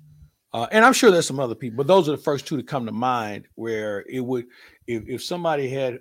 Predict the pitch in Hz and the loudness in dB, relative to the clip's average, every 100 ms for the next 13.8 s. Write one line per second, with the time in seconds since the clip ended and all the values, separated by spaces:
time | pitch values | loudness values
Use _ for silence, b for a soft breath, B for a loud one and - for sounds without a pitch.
0 | _ - 170 151 117 120 113 107 101 - | _ -8 -6 -6 -4 -2 0 -2 -8 -8
1 | 135 117 127 131 - 117 113 113 120 120 | -6 -4 -4 -6 -6 -8 -6 -6 -6 -8
2 | 101 113 - 123 110 123 120 113 139 139 | -10 -10 -8 -8 -4 -4 -4 -6 -6 -6
3 | 135 143 151 151 156 135 123 117 - 123 | -6 -8 -6 -4 0 0 0 -10 -10 -6
4 | 113 104 113 120 147 196 175 190 208 156 | -6 -6 -6 -4 2 2 4 0 -2 -2
5 | 139 127 117 107 104 - 107 - 165 120 | -2 -2 -4 -4 -6 -8 -16 -12 -8 -6
6 | - _ B B B B B 143 123 147 | -8 _ B B B B B 0 2 2
7 | 160 - - 139 127 120 110 127 135 - | 2 -8 -6 -4 -2 -2 -4 -8 -8 -8
8 | - 131 120 107 104 113 110 107 113 117 | -4 -2 -2 -6 -8 -10 -10 -10 -6 -4
9 | 120 127 113 - 107 110 - 120 110 101 | -4 -6 -12 -6 -4 -4 -8 -12 -12 -14
10 | - - 120 120 127 110 113 - _ _ | -18 -14 -10 -8 -6 -6 -8 -12 _ _
11 | - 127 - - 139 135 110 113 117 107 | -12 -10 -8 -6 -2 -2 -4 -6 -6 -4
12 | 117 120 - 120 113 113 - _ _ _ | -4 -6 -8 -10 -10 -10 -16 _ _ _
13 | _ _ _ - 117 110 107 110 | _ _ _ -6 -4 -2 -4 -10